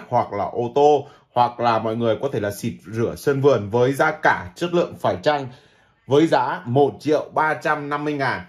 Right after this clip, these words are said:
miễn phí vận chuyển. Và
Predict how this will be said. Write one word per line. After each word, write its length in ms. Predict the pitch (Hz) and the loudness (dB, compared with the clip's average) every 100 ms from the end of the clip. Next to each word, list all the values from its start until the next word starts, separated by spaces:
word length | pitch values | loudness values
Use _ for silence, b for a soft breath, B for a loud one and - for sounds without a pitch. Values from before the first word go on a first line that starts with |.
| _ | _
miễn 280 | 117 123 - | -10 -8 -8
phí 240 | - 127 156 | -8 -6 -6
vận 280 | 135 117 101 | -6 -8 -6
chuyển. 240 | 135 104 - b b b b _ _ _ | -4 -4 -6 b b b b _ _ _
Và 540 | 113 123 127 120 117 | -4 0 0 0 -4